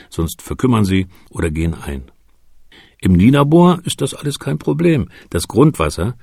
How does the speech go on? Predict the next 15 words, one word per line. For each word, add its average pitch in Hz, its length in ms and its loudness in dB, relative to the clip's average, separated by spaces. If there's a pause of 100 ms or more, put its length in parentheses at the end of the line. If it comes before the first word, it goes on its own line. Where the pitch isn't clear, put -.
(140)
versorgt 107 460 -4
das 78 180 -6
Moor 85 300 -2 (260)
mit - 140 -12
ausreichend 80 640 -8
Nährstoffen 78 520 -8 (280)
und 92 140 -2
deshalb 87 440 -4 (200)
wächst - 260 -6
im 85 120 -2
Niedermoor 104 580 0
eine 87 260 -4
artenreiche, 113 680 -4 (320)
bunte 98 280 0
Pflanzenwelt. 76 760 -10